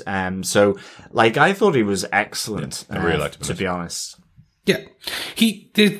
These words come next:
Speaker 3: there's a reason he is one of the leading Chris's in Hollywood.
Speaker 2: Mm-hmm.
Speaker 3: Uh, you've got the
Speaker 1: <laughs> Yeah.
Speaker 3: Chris Pratt, the Chris Evans, and the Chris Pines.
Speaker 2: Yeah.
Speaker 3: Um, I'm probably forgetting another Chris. Me. No. Um, <laughs> he, he can
Speaker 2: Evans?
Speaker 3: definitely be the film.
Speaker 2: Did you
Speaker 3: He's the
Speaker 2: say
Speaker 3: Star Trek.
Speaker 2: Evans?
Speaker 3: He,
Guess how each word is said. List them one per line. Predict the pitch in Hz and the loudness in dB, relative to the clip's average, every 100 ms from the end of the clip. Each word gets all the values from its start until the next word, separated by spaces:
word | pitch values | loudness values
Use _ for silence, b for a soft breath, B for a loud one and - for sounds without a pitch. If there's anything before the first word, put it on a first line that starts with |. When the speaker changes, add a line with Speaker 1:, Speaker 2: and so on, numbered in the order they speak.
| - | 4
Speaker 3:
there's | 202 175 | 4 6
a | 185 | 4
reason | 214 202 180 | 4 4 2
he | 160 160 | 4 4
is | 151 127 | 2 -2
one | 147 139 | -6 -6
of | 117 | -8
the | 131 | -8
leading | 139 135 131 | -6 -6 -8
Chris's | 120 - - 131 110 | -8 -8 -6 -10 -10
in | 127 | -8
Hollywood. | 135 131 131 - | -6 -6 -8 -6
Speaker 2:
Mm-hmm. | 113 110 147 135 B - | -4 -2 -2 -2 B -4
Speaker 3:
Uh, | 131 127 | -2 2
you've | 143 - | 0 2
got | 139 117 | 0 0
the | |
Speaker 1:
<laughs> | |
Yeah. | 127 | 2
Speaker 3:
Chris | 185 - | 2 2
Pratt, | - 170 147 | 2 4 2
the | - | 0
Chris | - 170 170 | 2 2 4
Evans, | 151 147 143 131 | 4 2 -2 -4
and | 127 | -8
the | 127 | -6
Chris | 135 - | -6 -4
Pines. | 151 139 123 120 - | -2 -2 -4 -12 -8
Speaker 2:
Yeah. | 78 B B B B | -8 B B B B
Speaker 3:
Um, | 160 156 151 143 135 139 - _ - | 2 6 6 4 -2 -8 -14 _ -10
I'm | 131 | -4
probably | 143 127 131 | -2 -2 -6
forgetting | 117 135 127 123 | -4 -2 -2 -4
another | 123 120 | -8 -10
Chris. | - 143 - - - _ - - | -8 -8 -8 -14 -16 _ -20 -4
Me. | 240 254 170 - B B | 2 2 2 -6 B B
No. | 156 117 B B 175 | -6 -6 B B 2
Um, | 170 160 143 - 120 B | 4 4 2 -4 -14 B
<laughs> | B - | B -10
he, | - 240 | 2 2
he | 202 - 233 | 2 2 4
can | - 202 | 6 4
Speaker 2:
Evans? | |
Speaker 3:
definitely | 202 208 202 165 | 4 4 4 2
be | 165 160 | 0 -2
the | |
film. | 208 254 127 - | 2 2 0 -10
Speaker 2:
Did | 143 | -4
you | |
Speaker 3:
He's | 196 185 | 0 2
the | 180 | 2
Speaker 2:
say | |
Speaker 3:
Star | 240 240 | 4 4
Trek. | 180 127 | 2 -2
Speaker 2:
Evans? | 131 | -2
Speaker 3:
He, | 180 - | -6 -6